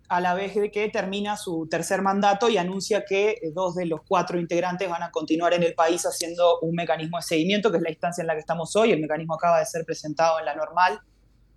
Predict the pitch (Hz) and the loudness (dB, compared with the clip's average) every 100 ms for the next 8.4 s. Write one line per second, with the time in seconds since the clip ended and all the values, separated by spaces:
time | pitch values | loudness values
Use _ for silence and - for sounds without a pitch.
0 | _ 196 196 233 269 302 254 226 254 262 | _ 4 6 6 6 4 4 4 2 2
1 | 247 247 247 247 269 294 285 - 180 175 | 2 0 0 -4 -4 -8 -10 -6 -2 0
2 | 170 160 160 151 156 151 151 156 156 - | 2 0 -2 -6 -8 -14 -14 -12 -14 -18
3 | - _ _ - 170 170 185 214 214 214 | -20 _ _ -2 2 6 6 6 6 6
4 | 185 165 156 156 214 220 202 190 190 208 | 6 4 2 2 4 6 2 -2 -4 -4
5 | 202 156 143 139 - 160 156 - 151 143 | -4 -4 -6 -10 -12 -12 -10 -6 -6 0
6 | 160 175 175 156 151 156 180 180 208 247 | 4 6 6 4 4 4 4 2 -4 -10
7 | _ _ _ _ _ - 208 226 247 254 | _ _ _ _ _ 2 6 8 6 4
8 | 175 165 160 | 0 -2 -4